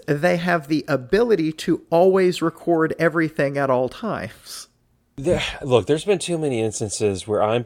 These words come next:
Speaker 2: I'm, I'm probably borderline paranoid, where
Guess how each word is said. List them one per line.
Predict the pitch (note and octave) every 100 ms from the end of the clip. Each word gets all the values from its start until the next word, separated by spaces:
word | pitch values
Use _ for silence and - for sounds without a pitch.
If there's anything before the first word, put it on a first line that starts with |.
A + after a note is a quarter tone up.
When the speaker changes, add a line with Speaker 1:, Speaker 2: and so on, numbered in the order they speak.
| -
Speaker 2:
I'm, | C3+ D#3 -
I'm | B2 C#3 C3+ B2+ A2+ A2 G2 - - _ _ -
probably | B2+ A2 A2+
borderline | G#2+ G#2+ G#2+ G#2
paranoid, | F#2+ A2 G#2+ G#2+ G#2
where | G#2 G#2